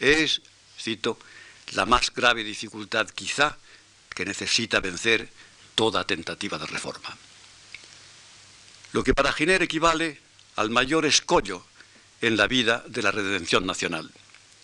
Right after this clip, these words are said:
Por indiferencia, desidia o inopia,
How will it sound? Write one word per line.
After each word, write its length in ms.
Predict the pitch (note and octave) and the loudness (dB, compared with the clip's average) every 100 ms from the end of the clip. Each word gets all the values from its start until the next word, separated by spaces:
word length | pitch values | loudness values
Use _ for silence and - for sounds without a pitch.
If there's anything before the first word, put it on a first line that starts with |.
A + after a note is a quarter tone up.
| - - - - - - - - - - | -20 -20 -20 -20 -20 -20 -20 -20 -20 -8
Por 120 | - | -4
indiferencia, 880 | G2+ G2+ G2+ - D3+ D#3 D#3 D3+ D3 - - - | -2 -2 0 2 4 2 0 0 0 -10 -20 -18
desidia 680 | - G#2 - D3+ B2+ C#3 C#3+ - - | -6 0 4 4 4 2 2 -4 -6
o 120 | F#2+ | -2
inopia, 480 | G2+ C#3 - C#3+ | 0 0 2 0